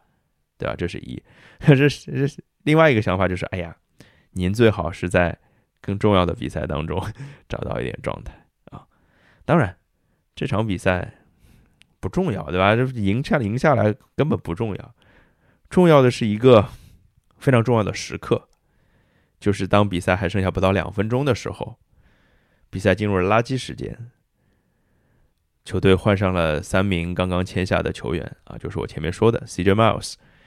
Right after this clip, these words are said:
Justin Jackson，还有已经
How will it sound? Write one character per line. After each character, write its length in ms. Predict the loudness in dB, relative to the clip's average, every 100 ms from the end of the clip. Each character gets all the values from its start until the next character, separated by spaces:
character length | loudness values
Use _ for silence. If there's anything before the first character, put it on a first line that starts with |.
| _ _ _ -6
Justin 320 | -6 -4 0
Jackson， 380 | 2 2 -6 -12 -16 _ _ _
还 200 | -6 -4
有 300 | -4 -6 -12 _ _ _ _ _ _
已 140 | -6
经 320 | 2 2 2